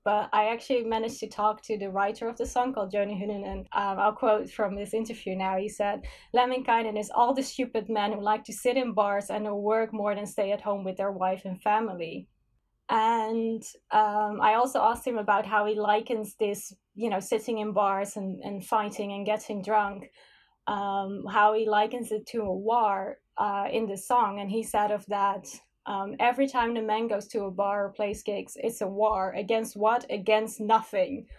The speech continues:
So actually, this song is really critical of Finnish men, and it kind of makes fun of these traditional norms of masculinity, which,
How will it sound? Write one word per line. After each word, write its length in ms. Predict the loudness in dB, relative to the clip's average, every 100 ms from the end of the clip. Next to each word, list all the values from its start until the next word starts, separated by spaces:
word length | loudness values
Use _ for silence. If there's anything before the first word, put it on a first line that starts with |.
| -20 -20 _ _
So 220 | 0 4
actually, 380 | 6 4 2 0
this 220 | 2 2
song 180 | 4 4
is 160 | 4 0
really 400 | 2 2 2 0
critical 600 | 0 0 -2 0 2 2
of 100 | 0
Finnish 340 | 2 4 4
men, 500 | 4 4 4 2 2
and 160 | 0 0
it 200 | 0 -2
kind 180 | -2 2
of 60 |
makes 320 | 2 2 0
fun 200 | 2 2
of 120 | 2 -4
these 240 | -8 -6
traditional 640 | -2 0 0 2 4 4
norms 420 | 2 2 4 2 0
of 120 | -2
masculinity, 1000 | -2 -4 -2 0 2 2 0 -2 -4 0
which, 320 | 0 0 -8